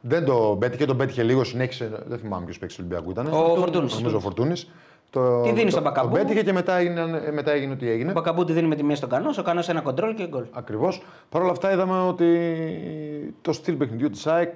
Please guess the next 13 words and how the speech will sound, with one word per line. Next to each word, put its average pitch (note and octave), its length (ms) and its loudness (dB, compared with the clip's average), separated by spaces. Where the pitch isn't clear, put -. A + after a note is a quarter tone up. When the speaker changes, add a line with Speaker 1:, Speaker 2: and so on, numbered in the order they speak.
Speaker 1:
και D3 140 0
η G#2+ 60 -2
κόκκινη A2 380 -2
που G#2 100 -4
έφαγε F#2+ 180 -6
ο F2 40 -6
Ολυμπιακός F2 380 -8
σίγουρα G2+ 260 -4
βοήθησε, A2 340 -4
αλλά A#2+ 120 2
δεν C3 100 0
νομίζω G#2 200 -4
ότι E2 520 -6